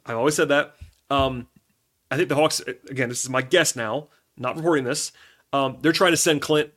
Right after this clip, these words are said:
either to New Orleans or something as part of the deal. And my guess is the Pelic-, the Pelicans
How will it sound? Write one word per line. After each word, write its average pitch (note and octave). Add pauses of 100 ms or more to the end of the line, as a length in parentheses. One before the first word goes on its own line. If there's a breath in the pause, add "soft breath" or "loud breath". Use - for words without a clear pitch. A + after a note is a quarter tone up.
either C#3+
to -
New F3
Orleans D#3
or C3+
something D3
as C3+
part C#3+
of B2+
the A#2+
deal. C#3 (380 loud breath)
And C#3
my B2+
guess D3+
is C3+
the B2
Pelic-, C3+
the C#3
Pelicans C#3